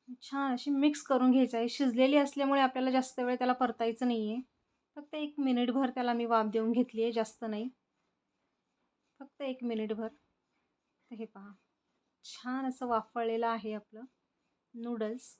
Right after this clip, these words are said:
तयार आहेत आपले. तर कसा वाटला तुम्हाला माझा व्हिडिओ,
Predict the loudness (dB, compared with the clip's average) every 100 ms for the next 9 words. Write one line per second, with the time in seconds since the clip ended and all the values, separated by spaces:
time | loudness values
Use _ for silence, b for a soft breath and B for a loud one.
0 | _ -6 -4 -2 -4 -4 -6 -10 -10 -12
1 | -14 _ _ _ _ _ _ _ _ _
2 | _ -12 -10 0 2 2 0 -4 -4 -2
3 | -2 -2 -4 0 0